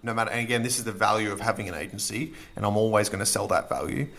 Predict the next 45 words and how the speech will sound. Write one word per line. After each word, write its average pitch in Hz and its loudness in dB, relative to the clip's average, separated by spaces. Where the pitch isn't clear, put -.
is 110 -2
we 123 2
always 131 4
try 110 2
and 104 0
build 104 -4
in 104 -4
twelve-month 104 4
image - -10
rights - -4
into 107 -4
what - -6
we - -8
do, 147 -2
and 110 2
that - 2
they 113 6
can 104 -2
opt - -2
to 120 0
renew 107 -2
those 107 2
image 120 0
rights, 156 4
but - -2
we 117 0
also 110 2
have 107 -2
first - -2
right 104 2
of 101 -6
refusal 98 -8
to - -4
not 101 -4
renew, 95 -6
because, - -4
again, 113 6
the 110 2
talent 127 4
might 104 4
wanna 104 2
renew 104 0
those 98 -4
images 95 -6
anyway. - -8